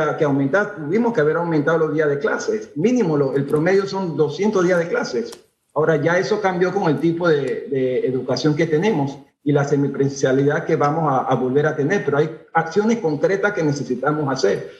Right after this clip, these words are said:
Eh, tienen que tener un equipo de personas. Yo digo que son las mismas personas de hace quince años en el ministerio. Cuando yo estuve, yo las estoy viendo las mismas personas, pero yo no veo que están los, los, los cambios que deberíamos hacer. A uno se le mide por los resultados, no por las intenciones. Yo creo que hay muy buenas intenciones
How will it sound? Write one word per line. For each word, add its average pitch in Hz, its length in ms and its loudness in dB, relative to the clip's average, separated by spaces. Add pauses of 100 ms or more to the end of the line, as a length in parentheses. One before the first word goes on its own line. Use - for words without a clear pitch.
(140)
Eh, 160 260 0
tienen 196 260 2
que 165 80 0
tener 143 280 2
un 196 160 0
equipo 202 360 0
de 185 80 0
personas. 165 400 -2
Yo 170 80 4
digo 196 160 2
que 147 120 -4
son 190 160 0
las 170 100 2
mismas 214 320 2
personas 190 400 0
de 165 60 4
hace 170 360 0
quince 196 340 2
años 214 200 0
en 151 100 2
el 139 60 2
ministerio. 131 420 0
Cuando 147 180 0
yo 180 120 2
estuve, 180 500 -2
yo 165 80 2
las 165 120 0
estoy 170 120 -2
viendo 160 240 2
las 143 120 -2
mismas 143 260 -2
personas, 113 460 -4 (340)
pero 151 140 4
yo 165 100 2
no 165 160 2
veo 165 100 2
que 143 100 -2
están 139 180 0
los, 147 180 4
los, 135 160 -4
los 135 140 -2
cambios 151 320 0
que 143 80 2
deberíamos 120 720 0
hacer. - 400 -4 (160)
A 135 100 0
uno 185 180 2
se 156 140 2
le 135 80 0
mide 180 300 2
por 196 240 0
los 190 120 0
resultados, 151 640 0
no 156 220 -2
por 165 140 -2
las 143 80 2
intenciones. 123 600 -2
Yo 147 120 2
creo 190 160 -2
que 160 80 0
hay 160 60 2
muy 208 140 -2
buenas 202 260 0
intenciones 156 540 0